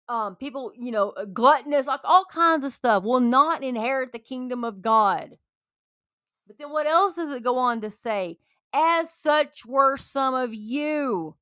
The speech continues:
which means me, you, all of us before we accepted Christ. We're all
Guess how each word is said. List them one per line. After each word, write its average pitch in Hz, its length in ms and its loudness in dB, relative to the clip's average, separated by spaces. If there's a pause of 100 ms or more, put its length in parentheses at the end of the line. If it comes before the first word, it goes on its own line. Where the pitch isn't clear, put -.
which 202 140 -14
means 269 200 -12
me, 285 600 -6 (160)
you, 285 560 -4 (240)
all 294 280 8
of 247 120 0
us 233 180 -2
before 269 460 -10
we 254 160 -10
accepted 240 420 -10
Christ. 240 340 -4
We're 240 120 -10 (100)
all 285 480 4